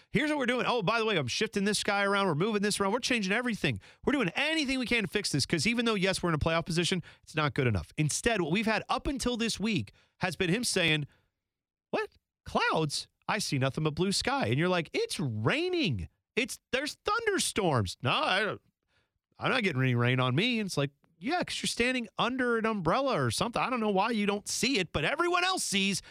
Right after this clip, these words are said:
it's raining and it's not good." And he looks at you and says, "Seems sunny to me.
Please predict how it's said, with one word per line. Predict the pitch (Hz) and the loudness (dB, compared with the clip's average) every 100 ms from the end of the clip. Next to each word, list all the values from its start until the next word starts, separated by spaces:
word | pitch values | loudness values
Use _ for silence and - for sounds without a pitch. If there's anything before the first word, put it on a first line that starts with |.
| - - | -18 -4
it's | 202 190 | -4 -2
raining | 127 92 208 196 135 95 - | -4 0 0 2 0 -4 -4
and | 180 | -2
it's | 185 - | -2 -2
not | 180 208 - | 0 0 0
good." | 180 185 131 110 - - | 0 2 0 -4 -10 -6
And | 165 | -2
he | 208 | 0
looks | 262 262 | 0 0
at | - | -2
you | 208 | -2
and | 196 | 0
says, | 196 175 - _ - | 0 -2 -6 _ -8
"Seems | 135 139 | -2 -2
sunny | - 160 | 0 2
to | 156 | 2
me. | 160 202 | 0 -4